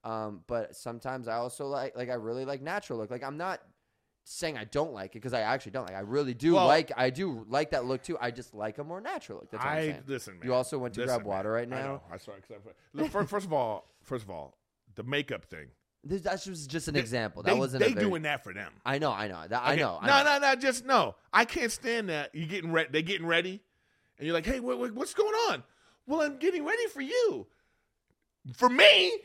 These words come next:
Speaker 2: <laughs> Wait, I, I don't want that. Like, I can't sta-, uh, listen, man. That make, that, all that makeup and stuff, all that, the contouring and all that kind of stuff,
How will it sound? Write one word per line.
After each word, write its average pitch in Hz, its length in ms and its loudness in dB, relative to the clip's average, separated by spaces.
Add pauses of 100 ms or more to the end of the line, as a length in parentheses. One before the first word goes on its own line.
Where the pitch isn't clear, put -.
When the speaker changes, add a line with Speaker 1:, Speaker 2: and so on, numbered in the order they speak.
(260)
Speaker 2:
<laughs> - 880 -8
Wait, 587 120 6 (440)
I, 240 120 2 (320)
I 320 120 12
don't 392 220 10
want 254 220 6
that. 277 300 10 (400)
Like, 226 200 6
I 233 200 10
can't 220 440 2
sta-, 220 360 -2
uh, 196 220 0
listen, 190 360 -2
man. 175 300 0 (460)
That 226 300 8
make, 214 260 4
that, 208 180 4
all 196 220 4
that 208 260 2
makeup 196 460 2
and 180 80 -4
stuff, 190 260 0
all 180 160 2
that, 190 160 2
the 156 100 0
contouring 202 720 -2
and 190 80 -4
all 190 100 0
that 196 100 -2
kind 202 120 -6
of 190 60 -6
stuff, 202 200 2